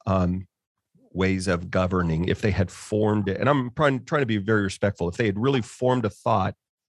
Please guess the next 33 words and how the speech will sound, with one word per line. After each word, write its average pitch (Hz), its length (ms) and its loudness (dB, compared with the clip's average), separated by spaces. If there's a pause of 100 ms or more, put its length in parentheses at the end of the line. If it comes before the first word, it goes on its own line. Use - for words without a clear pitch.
(180)
but 110 100 -2
there 127 80 2
were 107 260 2
a 107 60 -4
certain 160 300 0
forms 104 320 0
of 92 120 -4
government 101 360 2
that 98 80 2
they 98 80 2
thought, 90 200 0
"This 123 200 4
would 101 120 0
be 87 140 -4
much 95 320 -2
better 85 260 -2
than 82 220 -4
this." - 340 -10 (760)
And 113 100 0
I 113 220 0
would 107 220 0
ask 98 260 0
questions 98 420 0
like, 90 260 -4 (680)
"In 123 180 0
what 131 160 2
instance 131 540 0
have 95 200 0
you 98 120 2
seen 110 340 0
that 95 200 0
in 87 180 0
history 82 800 0